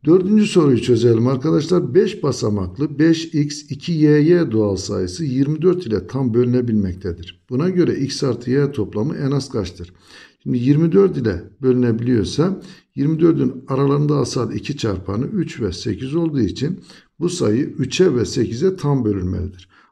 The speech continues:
O halde beş x iki Y Y sayısı arkadaşlar sekizin bir katı olmalı ve aynı zamanda beş x iki Y Y sayısı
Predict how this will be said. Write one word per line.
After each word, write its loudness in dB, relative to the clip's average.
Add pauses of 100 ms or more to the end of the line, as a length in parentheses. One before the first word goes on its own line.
O -4
halde 2 (340)
beş 4
x -6 (140)
iki -8
Y 4
Y 2
sayısı -2 (420)
arkadaşlar -2
sekizin -2
bir -6
katı -4
olmalı 0 (360)
ve -10
aynı 0
zamanda -2
beş 0
x -6
iki -6
Y 2
Y 2
sayısı -2